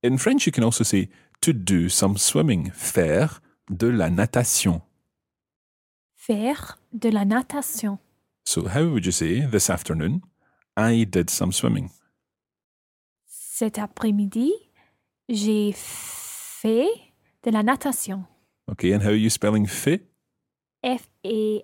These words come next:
Speaker 2: I T.
Speaker 1: Good. The past participle from faire. Cet après-midi, j'ai fait de la natation. Now, there is a third option, and that third option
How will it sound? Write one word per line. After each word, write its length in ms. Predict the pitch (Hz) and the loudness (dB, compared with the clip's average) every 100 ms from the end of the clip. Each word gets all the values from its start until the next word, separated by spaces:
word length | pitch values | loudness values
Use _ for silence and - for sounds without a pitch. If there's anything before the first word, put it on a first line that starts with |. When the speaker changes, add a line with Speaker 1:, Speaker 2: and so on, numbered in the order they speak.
| - | -10
Speaker 2:
I 240 | 214 208 | -10 -10
T. 340 | 202 - - 185 - _ | -8 -10 -12 -14 -20 _
Speaker 1:
Good. 160 | - - - | -2 0 -2
The 80 | - | -8
past 220 | - 95 - | -2 -2 0
participle 400 | 92 98 - 117 | 0 0 0 0
from 260 | - 120 | 2 0
faire. 500 | 123 - 107 - - - - - _ | 0 -2 -2 -2 -8 -16 -20 -20 _
Cet 320 | - - 107 101 | -4 0 0 -2
après-midi, 560 | - 101 92 95 175 - | 0 2 2 2 0 -2
j'ai 200 | 95 90 | 0 0
fait 260 | - 139 - | 2 -2 0
de 100 | 95 | 0
la 100 | 85 | 2
natation. 600 | 117 135 143 - 80 80 _ _ _ _ _ _ - | 2 2 0 0 0 -4 _ _ _ _ _ _ -8
Now, 80 | 85 | -2
there 160 | 104 - | -2 0
is 200 | 254 220 | 0 0
a 40 | |
third 460 | - - 226 254 175 | -2 -4 0 0 0
option, 460 | 78 69 - 151 175 - _ _ _ _ _ _ _ | -2 0 -2 0 -2 -6 _ _ _ _ _ _ _
and 100 | 120 | 0
that 160 | 160 294 | 0 0
third 340 | - 170 160 123 | -4 -2 0 0
option 400 | 107 - 80 | 0 -2 -4